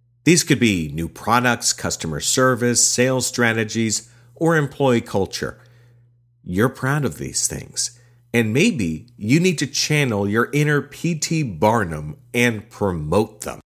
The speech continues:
Don't hide your strengths in the shadows. Embrace your unapologetically good qualities with these tips. First, frequently communicate. Don't feel shy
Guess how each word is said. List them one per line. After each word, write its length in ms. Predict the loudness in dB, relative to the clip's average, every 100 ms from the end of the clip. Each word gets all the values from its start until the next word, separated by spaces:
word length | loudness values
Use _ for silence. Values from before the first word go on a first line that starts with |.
| _ _ _ _ _ _
Don't 260 | 0 2 2
hide 260 | 0 -2 0
your 100 | -2
strengths 560 | -2 0 0 0 -4
in 100 | -6
the 60 | -6
shadows. 720 | -4 -4 -6 -8 -8 -8 -10 _ _ -2
Embrace 680 | -2 0 0 0 2 0 -2
your 220 | -2 -2
unapologetically 1300 | -2 -2 -6 -4 -2 -2 0 0 0 0 -2 -2 -2
good 340 | 0 0 0
qualities 840 | -4 0 0 0 -4 -4 -4 -6 -14 -4
with 220 | -2 -2
these 220 | -2 -4
tips. 560 | -4 -8 -4 -2 -2 -4 _ _ _ _ _ _ _ _
First, 520 | -2 0 0 -4 -4 -12 _ _
frequently 960 | -10 0 0 0 -4 0 0 -2 -10 -6
communicate. 680 | -2 0 -2 -4 -8 -8 -16 _ _ _ _ _ _ -10
Don't 240 | -2 -2 0
feel 200 | 0 0
shy 480 | -2 0 -2 -4